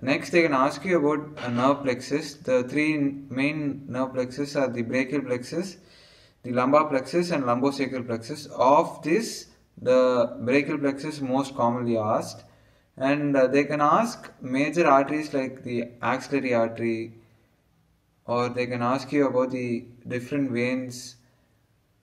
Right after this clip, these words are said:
Usually veins will come for four mark,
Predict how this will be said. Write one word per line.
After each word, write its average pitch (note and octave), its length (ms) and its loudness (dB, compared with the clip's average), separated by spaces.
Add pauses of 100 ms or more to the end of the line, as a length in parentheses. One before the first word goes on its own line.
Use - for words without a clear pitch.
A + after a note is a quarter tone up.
(580)
Usually E3 560 2
veins F3 340 6
will D#3+ 140 0
come C#3 200 2
for D3+ 140 -2
four C#3+ 240 2
mark, C#3 500 0